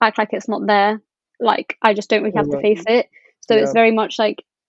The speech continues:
Speaker 1: kind of when you put it out of your mind, you push it really, really further back to the point where you don't deal with it, but eventually at some point it all rises up to the top. So I think denial is a really, really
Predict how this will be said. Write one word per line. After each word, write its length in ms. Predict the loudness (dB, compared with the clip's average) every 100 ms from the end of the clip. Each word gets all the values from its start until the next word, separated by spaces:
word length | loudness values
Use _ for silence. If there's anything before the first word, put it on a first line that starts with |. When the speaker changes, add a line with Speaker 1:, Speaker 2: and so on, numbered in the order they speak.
| _ _ _ _ _ _ _ _ _ -4
Speaker 1:
kind 160 | -2 0
of 60 |
when 140 | 0 -2
you 60 |
put 120 | 2 4
it 60 |
out 100 | 4
of 60 | 4
your 100 | 0
mind, 360 | 2 0 0 -4
you 80 |
push 220 | -4 -4 -4
it 60 |
really, 200 | -2 -2
really 200 | -2 -4
further 340 | -6 0 0 2
back 220 | 0 0
to 80 | -8
the 80 | -6
point 220 | -4 0
where 140 | 2
you 140 | 2 0
don't 200 | 0 2
deal 160 | 0
with 180 | 2 0
it, 120 | -2 -2
but 200 | -6 -6
eventually 420 | -2 -2 -2 -4 -4
at 80 |
some 160 | -4 -6
point 180 | -4 -2
it 80 | 0
all 280 | 0 -2 -6 _ _ -2
rises 340 | 0 0 -2
up 120 | -4
to 100 | -4 -4
the 40 |
top. 240 | -2 -2 0
So 200 | -2 -2 _ _ _ _ -8
I 40 |
think 260 | -2 -2 -4 _
denial 420 | 0 2 2 2 0
is 140 | -2
a 60 | 0
really, 280 | 2 2
really 380 | 2 0 -2 -8